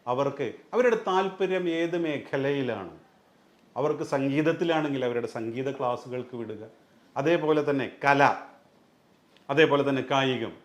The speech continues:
അതേപോലെ തന്നെ സാംസ്കാരിക പ്രവർത്തനങ്ങൾ, ചർച്ചാ ക്ലാസ്സുകൾ, ഡിബേറ്റുകൾ, ഇതൊക്കെ സംഘടിപ്പിക്കാൻ രക്ഷിതാക്കൾ എന്നുള്ള നിലക്ക് നമ്മൾ മുൻകൈയിട്ട് ഇറങ്ങേണ്ടി വരും. അങ്ങനെ ഒഴിവു ദിവസങ്ങളിൽ കുട്ടികൾ കൂടുതൽ സമയം മൊബൈലിൽ ഇരിക്കുന്നത് ആ വഴിക്ക് നമുക്ക് ഒഴിവാക്കാൻ കഴിയും.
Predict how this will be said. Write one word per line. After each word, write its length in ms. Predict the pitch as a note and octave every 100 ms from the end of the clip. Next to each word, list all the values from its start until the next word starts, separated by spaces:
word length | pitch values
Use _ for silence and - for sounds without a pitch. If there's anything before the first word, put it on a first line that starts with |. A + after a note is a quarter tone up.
| _ _ _ _ _ _ _ -
അതേപോലെ 440 | C#3+ D#3+ D#3 D3+
തന്നെ 180 | D3 C3
സാംസ്കാരിക 600 | A2 C3+ C#3 - D3 C#3
പ്രവർത്തനങ്ങൾ, 680 | C#3+ C3+ B2 A2+ A2+ G#2+ F#2 - -
ചർച്ചാ 360 | D3 C#3 - D3
ക്ലാസ്സുകൾ, 460 | C3 B2 A#2 G#2
ഡിബേറ്റുകൾ, 640 | A2 C3 B2 D3 C#3+ A2+ G2 - _ _ -
ഇതൊക്കെ 320 | B2+ D3+ -
സംഘടിപ്പിക്കാൻ 840 | C#3 C#3+ C3+ D3 D#3 D#3 D#3 D#3+ D#3
രക്ഷിതാക്കൾ 580 | C3 - D#3 D#3 E3
എന്നുള്ള 240 | D#3+ E3 D#3+
നിലക്ക് 260 | D#3+ D#3+
നമ്മൾ 380 | D#3+ D3 E3 G#3
മുൻകൈയിട്ട് 480 | A3 G#3+ G#3 G3 F#3
ഇറങ്ങേണ്ടി 340 | E3+ D#3+ D3+
വരും. 220 | C3 G2+ F2 - _ _ -
അങ്ങനെ 420 | B2+ E3 D3+ - - -
ഒഴിവു 280 | C3+ E3+
ദിവസങ്ങളിൽ 540 | E3+ F3 E3+ E3+ E3 E3
കുട്ടികൾ 420 | D#3 C3+ D3 D3+
കൂടുതൽ 460 | D3 C3 C#3+ F3+ F3
സമയം 400 | D#3 C#3 C#3 C3+
മൊബൈലിൽ 460 | B2 C3+ C#3 C#3
ഇരിക്കുന്നത് 580 | C3 B2 B2+ B2+ A#2 A#2+ - _ -
ആ 140 | C3+ F#3
വഴിക്ക് 340 | D#3 C3+ D3
നമുക്ക് 360 | C3 A#2+ A2+ B2
ഒഴിവാക്കാൻ 720 | A#2 A2+ A#2 A#2+ A#2 B2 A#2+
കഴിയും. 340 | A#2 A2 F#2+